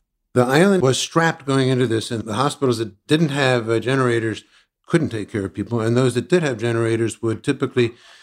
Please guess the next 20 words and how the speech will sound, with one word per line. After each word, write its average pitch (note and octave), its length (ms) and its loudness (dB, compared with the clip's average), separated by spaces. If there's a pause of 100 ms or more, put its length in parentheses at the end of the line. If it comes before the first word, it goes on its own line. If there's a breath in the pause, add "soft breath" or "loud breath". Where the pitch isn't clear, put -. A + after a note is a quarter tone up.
(240 loud breath)
take D3 200 2
care D3 220 4
of C3 140 -2
the A#2+ 240 0
patients B2+ 500 -6
in A#2 140 -4
the A2 80 -6
emergency C#3+ 340 -2
department B2+ 380 -2
and A2+ 160 -2
then A2+ 320 -2 (260 soft breath)
ship - 360 -2
them G#2 340 -2
from A#2 200 -2
an A2 120 -2
outlying B2+ 420 2
hospital B2 460 -2
to A#2 580 -2 (160 loud breath)
San B2 380 0
Juan A#2 400 0